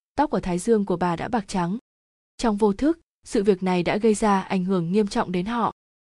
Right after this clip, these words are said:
Chuyện giữa cô và Hứa Dung Mộc, người chịu đựng nhiều nhất chính là cha mẹ cô,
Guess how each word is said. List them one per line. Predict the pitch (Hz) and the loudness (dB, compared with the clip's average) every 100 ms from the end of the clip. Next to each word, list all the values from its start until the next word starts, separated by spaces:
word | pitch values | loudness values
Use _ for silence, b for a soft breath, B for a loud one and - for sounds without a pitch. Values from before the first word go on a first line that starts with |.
| _ | _
Chuyện | - 233 | 0 0
giữa | 196 226 233 | 4 0 2
cô | 247 | 0
và | 214 190 | 0 0
Hứa | 185 | -2
Dung | 190 247 214 | -2 -4 -2
Mộc, | 202 175 _ _ - | -2 -4 _ _ 2
người | 226 | 2
chịu | 220 | 2
đựng | 190 180 196 | -4 -2 0
nhiều | 190 | 0
nhất | 170 294 | -2 -6
chính | - 202 220 | -4 -4 -2
là | 240 | -4
cha | - 196 | -4 -6
mẹ | 196 - | -6 -6
cô, | 214 214 190 | -2 -2 -2